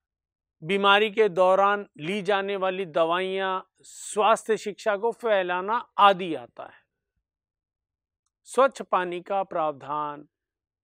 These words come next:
अच्छा निकास, अर्थात पानी इकट्ठा ना हो, बीमारियां नहीं फैलेंगी।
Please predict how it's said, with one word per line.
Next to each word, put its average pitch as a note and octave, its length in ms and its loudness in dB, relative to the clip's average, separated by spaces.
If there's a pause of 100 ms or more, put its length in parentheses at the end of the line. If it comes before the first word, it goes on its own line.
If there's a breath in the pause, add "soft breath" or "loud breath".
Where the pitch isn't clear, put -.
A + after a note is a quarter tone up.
(960)
अच्छा G#3 560 0
निकास, F3 1000 0 (1700)
अर्थात G3+ 460 0 (260)
पानी G3 340 2
इकट्ठा F#3 440 -6
ना F3 280 0
हो, E3 420 -6 (1300)
बीमारियां D3+ 540 -4
नहीं E3 240 -6
फैलेंगी। F#3 520 -6